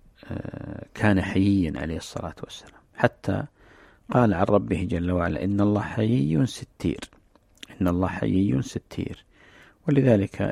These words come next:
يعني من الأخلاق الحميدة الفاضلة العالية السامية السامقة أن يتعامل الإنسان مع الآخرين بخلق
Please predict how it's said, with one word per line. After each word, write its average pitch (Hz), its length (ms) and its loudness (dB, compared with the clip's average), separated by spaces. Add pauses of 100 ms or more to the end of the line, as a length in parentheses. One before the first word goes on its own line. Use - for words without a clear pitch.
يعني - 680 -12
من 98 220 -6
الأخلاق 104 600 0
الحميدة 87 580 -2
الفاضلة 85 640 -4 (720)
العالية 92 520 0
السامية 85 560 -2
السامقة 92 720 -4 (640)
أن 104 80 2
يتعامل 123 580 2
الإنسان 101 460 -2
مع 95 160 -4
الآخرين - 520 -4
بخلق - 340 -4